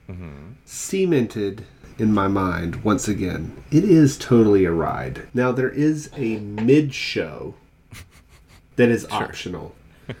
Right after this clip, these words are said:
Speaker 2: right? Like,
Speaker 1: Right.
Speaker 2: let's, let's talk about this. Like, you have
Speaker 1: Okay.
Speaker 2: a ride.
Speaker 1: Mm-hmm.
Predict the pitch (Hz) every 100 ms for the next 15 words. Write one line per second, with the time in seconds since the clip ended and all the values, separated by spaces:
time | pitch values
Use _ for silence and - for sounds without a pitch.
0 | - 117 113 110 - - - - - 180
1 | - - 175 208 - 202 208 - 196 131
2 | 95 67 - - 92 82 - 117 135 127
3 | 110 87 87 95 - 113 104 104 95 92
4 | 120 180 - - - - 90 78 76